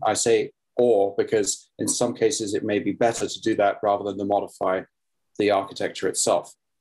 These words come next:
And so what we want to do is we want to incorporate modeling constraints into the learning process, for example, preserving no arbitrage prices,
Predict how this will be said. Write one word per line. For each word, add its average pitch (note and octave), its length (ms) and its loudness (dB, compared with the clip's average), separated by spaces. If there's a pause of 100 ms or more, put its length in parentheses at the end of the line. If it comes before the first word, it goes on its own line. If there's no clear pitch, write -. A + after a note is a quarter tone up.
(720)
And C#3+ 160 2
so C#3+ 140 4
what E3+ 140 4
we F#3 80 6
want D#3 220 4
to B2+ 80 0
do B2 340 4 (360)
is A2 100 0
we A#2+ 60 6
want C#3+ 220 4
to D3 80 2
incorporate B2+ 640 2
modeling A#2+ 380 -2
constraints G#2 600 -4
into D3 300 2
the A2+ 100 2
learning A2 360 0
process, - 680 -2 (380)
for A#2+ 80 2
example, A#2 440 2
preserving G#2+ 500 2
no G#2 140 2
arbitrage B2+ 600 2
prices, B2+ 760 -2